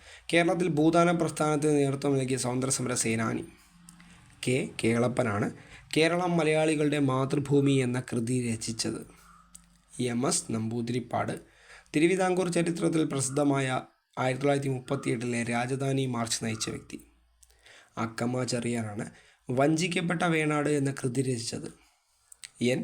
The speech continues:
ശ്രീകണ്ഠൻ നായർ. ആയിരത്തി തൊള്ളായിരത്തി മുപ്പത്തിരണ്ടിൽ നിയമലംഘന സമരത്തിൻ്റെ ഭാഗമായി കൈക്കുഞ്ഞുമായി തടവറയിൽ കഴിഞ്ഞ സമരനായിക എ വി കുട്ടിമാളു അമ്മ. മന്ത്രിക്കെട്ട് മോഡൽ,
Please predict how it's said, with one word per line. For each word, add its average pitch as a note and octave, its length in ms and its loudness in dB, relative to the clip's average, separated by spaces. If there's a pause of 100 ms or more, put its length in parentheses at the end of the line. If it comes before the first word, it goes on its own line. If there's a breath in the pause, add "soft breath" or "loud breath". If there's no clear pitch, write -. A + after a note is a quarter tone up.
(160)
ശ്രീകണ്ഠൻ A#2+ 640 -4
നായർ. A2+ 300 -4 (520 loud breath)
ആയിരത്തി D#3+ 360 0
തൊള്ളായിരത്തി E3 380 2
മുപ്പത്തിരണ്ടിൽ D3 600 0
നിയമലംഘന D3 560 0
സമരത്തിൻ്റെ C3+ 580 -2
ഭാഗമായി A2+ 580 -6 (360 loud breath)
കൈക്കുഞ്ഞുമായി E3 880 2
തടവറയിൽ C3+ 520 -2
കഴിഞ്ഞ B2+ 300 -4
സമരനായിക A2+ 640 -4 (1000 loud breath)
എ A#2 180 2
വി C3+ 120 0 (200)
കുട്ടിമാളു A#2+ 580 -4
അമ്മ. G#2+ 220 -6 (560 soft breath)
മന്ത്രിക്കെട്ട് E3 500 0
മോഡൽ, D#3+ 340 4